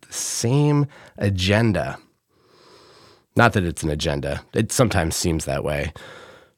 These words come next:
Um, so anyway, there you have it, guys. Thank you so much, uh, for listening to my little, uh,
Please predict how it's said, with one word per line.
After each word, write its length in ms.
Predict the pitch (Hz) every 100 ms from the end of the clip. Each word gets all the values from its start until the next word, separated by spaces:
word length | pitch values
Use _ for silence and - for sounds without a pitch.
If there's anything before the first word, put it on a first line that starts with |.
| _ -
Um, 440 | - 76 60 71 - -
so 340 | - 131 110 101 -
anyway, 300 | - 135 101 90 - - -
there 100 | 151
you 100 | 139
have 160 | 127
it, 80 | 117
guys. 220 | 117 110
Thank 200 | - 143
you 60 | 143
so 140 | -
much, 320 | 120 120 - 117
uh, 200 | 107 98
for 180 | -
listening 500 | 107 131 - 135 135 123
to 160 | -
my 260 | 107 107 107
little, 360 | 107 110 104
uh, 280 | 101 98 92